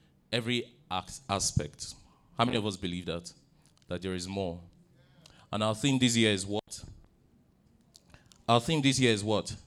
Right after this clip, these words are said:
Let's say it one more time. Our theme this year is, is forward. Amen. And that's because we are called to make progress. We are called to advance. We are called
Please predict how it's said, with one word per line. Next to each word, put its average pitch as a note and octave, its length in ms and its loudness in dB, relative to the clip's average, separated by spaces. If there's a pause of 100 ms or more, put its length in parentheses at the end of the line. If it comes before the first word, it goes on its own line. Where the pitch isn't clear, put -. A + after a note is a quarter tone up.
(1300)
Let's A#2 160 0
say G#2+ 220 0
it G2+ 120 -6
one F#2+ 140 -4
more F#2 100 -8
time. F2+ 400 -4
Our G2 160 -2
theme B2+ 340 -2
this A2 220 -2
year F#2+ 300 0
is, F#2+ 560 -2 (840)
is - 140 -2
forward. G2 600 -4 (140)
Amen. G2 560 -4 (440)
And G2 120 -4
that's A2+ 220 0
because G#2 640 -4
we G2 120 -4
are F#2+ 140 -4
called A2 480 -4 (100)
to - 100 -14
make G2+ 560 -6 (400)
progress. - 680 -6
We F2+ 120 -6
are F2 160 -8
called G#2 560 -4
to - 160 -10
advance. E2+ 840 -10 (300)
We G#2 80 -10
are F#2+ 100 -8
called B2 760 -6